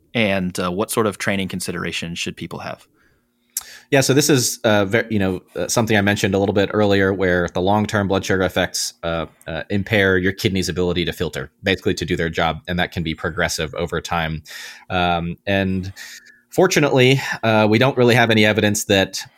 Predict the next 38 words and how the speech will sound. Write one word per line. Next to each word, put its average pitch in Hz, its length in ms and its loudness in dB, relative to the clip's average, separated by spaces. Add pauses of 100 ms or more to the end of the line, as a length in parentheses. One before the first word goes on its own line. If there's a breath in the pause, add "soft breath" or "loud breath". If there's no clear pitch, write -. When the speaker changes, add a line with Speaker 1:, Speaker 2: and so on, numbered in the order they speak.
Speaker 2:
uh, 95 180 0
y-, 120 180 2
you 120 140 2
know, 104 220 0
well, 92 320 -2
I'll 101 80 2
back 107 220 2
up 95 120 2
and 90 120 -2
say 92 200 2
that 87 260 -2
most 123 220 2
people's 127 280 0
concern, 98 460 0
just 98 220 0
like 92 180 0
with - 360 -2
the 98 100 -2
prior 95 240 2
discussion, 87 460 -4
is 80 100 -6
that 82 120 -4
when 85 100 -4
you 92 80 0
exercise, 98 480 0
your 85 80 -8
blood 95 160 -2
pressure 92 220 -2
is 87 60 -2
gonna 92 140 -2
go 87 180 0
up 87 120 -2
while 90 120 2
you 87 120 2
exercise, 87 480 0
and 82 80 -6
that 80 160 -4
can 80 320 -8